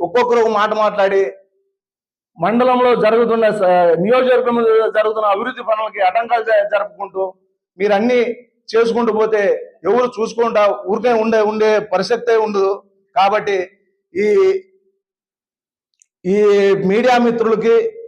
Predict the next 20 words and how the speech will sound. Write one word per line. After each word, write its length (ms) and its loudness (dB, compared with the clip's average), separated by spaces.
ఈ, 380 2
ఆ, 260 4
నాయకులకి 640 0
ఒకటే 300 0
కోరుతున్నాను, 540 -4
ఎవరు 340 0
ఏ 380 2
తప్పు 140 -4
చేస్తున్నారు, 680 0
ఏమి 300 0
కథ 220 0
అనేది 380 -2
మీ 260 -4
నాయకుల్ని, 600 -2
మీ 180 -4
కార్యకర్తల్ని 720 -2
కనుక్కోండి. 560 -4
మాజీ 240 0
శాసనసభ 560 -2
సభ్యులకి 400 -4